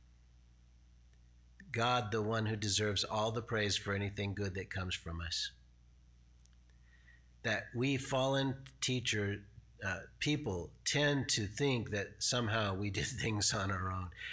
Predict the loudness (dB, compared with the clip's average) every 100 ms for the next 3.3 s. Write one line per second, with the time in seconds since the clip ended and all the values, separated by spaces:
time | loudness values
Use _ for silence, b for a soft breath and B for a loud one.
0 | B B 0 2 2 4 2 2 2 0
1 | 0 0 2 2 0 -2 -2 0 0 0
2 | -2 -2 -2 -6 B B B B -6 -4
3 | -2 -2